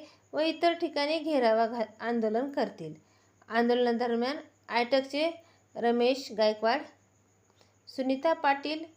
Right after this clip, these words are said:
नयन गायकवाड, सुरेखा ठोसर, दुर्गा देशमुख, सरोज, ज्योतिता, महानंदा ढोक, सुनंदा आदी उपस्थित. असहकार आंदोलन सुरू. अंगणवाडी कर्मचारी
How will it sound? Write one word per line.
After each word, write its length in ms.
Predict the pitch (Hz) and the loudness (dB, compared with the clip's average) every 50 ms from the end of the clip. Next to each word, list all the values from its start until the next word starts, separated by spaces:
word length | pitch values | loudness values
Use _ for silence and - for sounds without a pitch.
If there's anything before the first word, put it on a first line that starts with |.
| _ _ - | _ _ -8
नयन 360 | 208 214 214 220 220 220 226 | -4 -2 0 0 0 0 0
गायकवाड, 500 | 220 226 233 254 262 262 262 254 262 311 320 - - _ _ _ _ - | 0 0 0 0 0 -2 -2 -2 -2 -4 -6 -10 -16 _ _ _ _ -16
सुरेखा 480 | - - 254 247 254 247 247 - 240 | -4 0 2 2 4 2 2 0 -2
ठोसर, 480 | 233 240 269 277 277 269 - 285 285 320 330 - - _ _ _ _ _ - | -2 -2 -2 -4 -4 -2 -4 -4 -4 -4 -6 -10 -16 _ _ _ _ _ -10
दुर्गा 380 | - 214 277 285 302 320 339 349 | -4 -2 0 4 6 6 6 6
देशमुख, 480 | 339 311 320 320 - 302 262 262 285 294 294 - _ _ _ _ - - - | 4 2 -2 -2 -4 -4 -4 -2 -4 -4 -8 -14 _ _ _ _ -18 -6 -2
सरोज, 400 | 262 240 226 233 247 277 - - - - _ _ _ _ _ _ _ _ _ _ - 226 226 | 0 2 4 4 2 2 -2 -6 -12 -20 _ _ _ _ _ _ _ _ _ _ -14 -6 0
ज्योतिता, 640 | 233 262 269 269 - 320 311 311 330 294 277 262 240 - - _ _ _ - - _ _ _ _ _ _ _ _ _ _ _ _ _ _ _ _ _ _ - | 2 2 2 2 -2 -4 0 2 2 2 2 0 -2 -6 -14 _ _ _ -20 -20 _ _ _ _ _ _ _ _ _ _ _ _ _ _ _ _ _ _ -6
महानंदा 520 | 233 262 269 262 262 254 254 247 247 254 | -4 -2 0 0 0 -2 -2 0 -2 0
ढोक, 260 | 240 247 262 294 320 302 - - _ _ _ _ - | 2 2 2 2 0 -2 -6 -16 _ _ _ _ -12
सुनंदा 580 | - - 269 262 269 277 285 285 262 254 262 285 277 - - - - | -6 -2 -2 0 0 0 0 0 0 0 0 -2 -6 -12 -20 -16 -6
आदी 340 | - 247 277 285 302 311 | -2 0 2 2 2 0
उपस्थित. 1120 | 294 294 - 190 185 - _ _ _ _ _ _ _ _ _ - - _ _ _ _ _ - | -2 -2 -4 -8 -10 -10 _ _ _ _ _ _ _ _ _ -20 -20 _ _ _ _ _ 4
असहकार 580 | 285 320 349 339 - 403 415 403 403 403 392 392 | 4 4 4 4 2 2 2 4 4 4 4 4
आंदोलन 540 | 415 392 359 269 233 226 202 202 220 214 214 | 4 4 2 0 0 0 0 0 0 -2 -4
सुरू. 260 | 214 - 220 196 165 156 - - - _ _ _ _ | -4 -4 -4 -4 -4 -6 -10 -18 -20 _ _ _ _
अंगणवाडी 520 | - 247 269 277 277 277 285 277 294 320 330 | 0 2 4 4 4 6 6 4 4 4 2
कर्मचारी 540 | 330 330 320 330 330 330 330 349 339 359 | 2 0 2 2 0 0 2 2 2 2